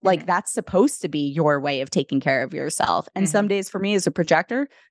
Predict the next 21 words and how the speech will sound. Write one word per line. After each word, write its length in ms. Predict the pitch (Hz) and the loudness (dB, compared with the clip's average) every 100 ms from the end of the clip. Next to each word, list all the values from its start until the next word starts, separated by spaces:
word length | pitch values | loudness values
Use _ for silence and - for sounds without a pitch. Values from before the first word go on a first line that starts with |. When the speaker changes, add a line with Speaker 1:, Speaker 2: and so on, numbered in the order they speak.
| - | 0
Speaker 1:
that's 200 | 247 165 | 0 2
also 340 | 285 - 143 | -2 -2 -4
the 100 | 135 | -4
move. 380 | 135 123 85 - | -6 -6 -10 -2
Like, 160 | 151 165 | 0 2
when 120 | 147 | 2
Speaker 2:
Mm-hmm. 100 | 175 | 2
Speaker 1:
I'm 140 | 214 | 0
in 240 | 202 196 202 | -2 -2 -4
flow 360 | - 156 202 | -2 2 2
and 120 | 208 151 | 0 -4
I'm 100 | 190 | -2
feeling 340 | 220 202 165 | 0 0 0
good, 300 | 147 170 226 160 | 2 2 2 0
I'm 160 | 160 | -4
just 220 | 180 170 170 | -2 -4 0
like, 320 | 165 156 - _ _ _ | 2 2 -2 _ _ _
there 140 | 185 208 | 0 0
are 40 | |
some 220 | - 202 | 0 -2
days 220 | 214 202 | -2 -4